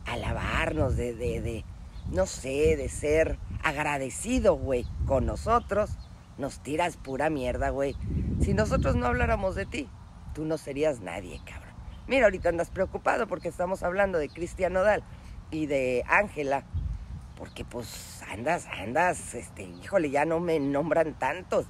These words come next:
Te, te preocupa, güey, te preocupa. Porque una vez que nosotros dejemos de hablar de ti, cabrón, ese día valiste verga, cabrón, la neta.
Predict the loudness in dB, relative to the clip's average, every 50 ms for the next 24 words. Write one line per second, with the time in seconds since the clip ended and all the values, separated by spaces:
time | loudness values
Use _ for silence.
0 | -8 -14 -10 -8 -10 -10 -4 -6 -6 -6 -2 -4 -4 -4 -2 -2 -4 -4 2 4
1 | 4 4 6 6 4 4 4 -2 -6 -8 -8 -10 -8 0 0 0 0 2 4 2
2 | 2 4 4 0 0 2 2 -2 -2 -2 -8 -18 -18 -20 -18 0 2 2 2 2
3 | 0 -2 -2 0 2 4 6 6 6 4 0 -8 -14 -14 -16 -8 -6 -2 -2 0
4 | 2 2 0 2 2 0 2 0 -2 -2 -2 -4 -2 -2 -2 -2 -2 -6 -8 -6
5 | 2 2 4 4 6 6 4 4 4 -2 -6 -4 -4 -6 -6 -2 -2 -2 -2 0
6 | -2 -2 -4 -6 -8 -10 -14 -16 -18 -18 -18 -16 -16 -16 -16 -12 -10 -10 -6 -4
7 | -2 0 2 2 2 2 0 -2 -4 -8 -12 -14 -8 -6 -6 -6 -6 -6 -8 -8
8 | -8 -10 -10 -12 -12 -12 -16 -14 -14 -14 -12 -10 -6 0 2 4 4 4 0 -4
9 | -6 -10 -14 -14